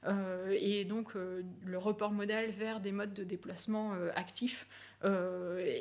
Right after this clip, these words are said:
a, euh, des bénéfices aussi, euh, pour la santé. Dans les pays où les régimes sont trop carnés par rapport, euh, aux recommandations nutritionnelles, là aussi, euh, il y a un bénéfice, euh, sur la santé.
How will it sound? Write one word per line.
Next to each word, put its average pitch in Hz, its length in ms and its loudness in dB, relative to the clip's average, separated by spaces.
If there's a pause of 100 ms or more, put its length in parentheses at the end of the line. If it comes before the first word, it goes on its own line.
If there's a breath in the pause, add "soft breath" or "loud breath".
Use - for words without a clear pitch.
(120)
a, 247 360 8
euh, 202 220 2
des 202 260 0
bénéfices 208 580 -2
aussi, 240 360 0
euh, 208 280 0
pour 208 200 -6
la 190 120 0
santé. 190 400 2 (480 loud breath)
Dans 247 320 10
les 208 160 6
pays 233 480 -2
où 269 160 0
les 240 120 6
régimes 226 500 2
sont 214 460 0
trop - 220 4
carnés 240 520 0
par 202 140 2
rapport, 233 640 -4
euh, 190 200 -2
aux 202 240 0
recommandations 202 1000 -2
nutritionnelles, 214 960 0
là 202 200 -2
aussi, 214 340 0 (380 loud breath)
euh, 180 100 -4
il 190 80 -4
y 196 60 0
a 190 60 2
un 190 100 0
bénéfice, 196 640 -4
euh, 185 280 -2
sur 202 280 -2
la 196 120 0
santé. 233 340 0